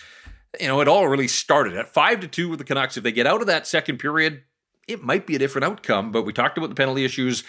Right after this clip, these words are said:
Zuccarello scores, Authy and Cole, a bit of a bounce that you referenced, you know, with thirty-three seconds remaining in the second period. Minnesota scored a goal in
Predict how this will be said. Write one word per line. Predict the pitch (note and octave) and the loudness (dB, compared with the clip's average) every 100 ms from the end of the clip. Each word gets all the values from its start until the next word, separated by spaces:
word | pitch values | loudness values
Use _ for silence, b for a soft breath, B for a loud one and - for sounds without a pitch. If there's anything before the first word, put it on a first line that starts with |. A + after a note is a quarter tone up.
| B | B
Zuccarello | - C3 C#3 C3+ C#3+ C#3 | -4 -2 2 4 4 4
scores, | - C3+ C3+ C3+ - | 2 4 4 4 4
Authy | A#2+ C#3 C#3+ B2+ | 2 2 0 -4
and | C3 - | -4 -2
Cole, | B2 C3 B2 | 0 2 2
a | |
bit | F#2+ | 0
of | B2+ | -2
a | C#3 | 0
bounce | A#2+ B2+ B2 B2 | 2 2 -2 -6
that | |
you | G#2 A#2 | -2 2
referenced, | B2 A#2 B2 A#2+ - B B B - | 2 4 2 0 -4 B B B -4
you | A2 | -2
know, | F#2+ | 0
with | - | 0
thirty-three | F3+ D#3 D3 C#3+ B2+ | 2 2 2 0 0
seconds | - B2+ C3 A2+ | 2 2 2 0
remaining | A2+ G#2+ C3+ B2+ G#2 | 0 2 2 2 0
in | - C#3+ C3+ | 0 0 2
the | A#2 | 0
second | - A2+ A#2 G2 | 2 0 0 0
period. | D3+ D3 A#2 | 2 2 2
Minnesota | G#3 G3 F3+ | 2 2 0
scored | C#3+ E3 C#3 | 2 2 4
a | |
goal | C#3 C3+ | 4 4
in | A#2+ | 0